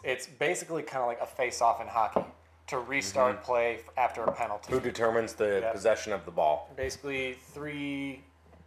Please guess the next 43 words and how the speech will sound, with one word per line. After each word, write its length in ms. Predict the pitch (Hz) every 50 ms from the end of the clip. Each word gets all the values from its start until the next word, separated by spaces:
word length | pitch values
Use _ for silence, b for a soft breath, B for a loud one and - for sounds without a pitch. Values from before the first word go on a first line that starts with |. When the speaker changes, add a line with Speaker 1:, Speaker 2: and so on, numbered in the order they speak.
| _ _ _ _
Speaker 1:
five, 600 | - 143 131 127 123 123 120 120 123 120 117 120 - - - - - _ _ _ _ _
six, 420 | - - - 151 139 - - -
seven, 540 | - - - - - - 151 143 180 175 175
Speaker 2:
Eight. 80 | 165 -
Speaker 1:
eight 300 | - 156 151 151 151 -
guys. 460 | - 147 131 123 120 117 113 - - - - _ _ _ _
What 140 | 123 131 -
the 60 | -
fuck? 440 | - - - _ - 104 113 - - -
Why 140 | 110 110 120
did 80 | 147 160
I 40 |
just 180 | 156 143 - -
do 80 | 135 131
the 100 | 113 101
math 280 | 101 101 110 113 - -
Speaker 2:
I 80 | 90
Speaker 1:
on 60 | 92
Speaker 2:
don't 120 | 92 90 87
Speaker 1:
that? 60 | 87 82 80 76 - - - _ - 92
Speaker 2:
know. 60 | - - _ _ _
It's 180 | 101 - - 120
an 80 | 107
eight 200 | 107 127 151 151
man. 300 | 135 107 92 87 87 85 -
There's 200 | 95 98 98 101
eight 180 | 110 113 117 104
Speaker 1:
Yeah, 280 | 120 117 131 156 -
Speaker 2:
guys. 160 | - - - -
Speaker 1:
yeah, 80 | 139
yeah, 240 | 139 139 139 139 139
yeah, 120 | 139 131 113 - - -
for 80 | 131
sure. 260 | - - 185 185 156 -
Speaker 2:
<laughs> 300 | - 175 - - 214 180
Speaker 1:
So 80 | - 185
I've 120 | 190 -
been 100 | 220 202
playing 220 | 170 - 190 180 160
rugby 240 | 160 160 160 165 156
for 200 | - 165 160 143
twelve 380 | - - 139 127 120 117 107
years. 240 | 110 113 147 160 -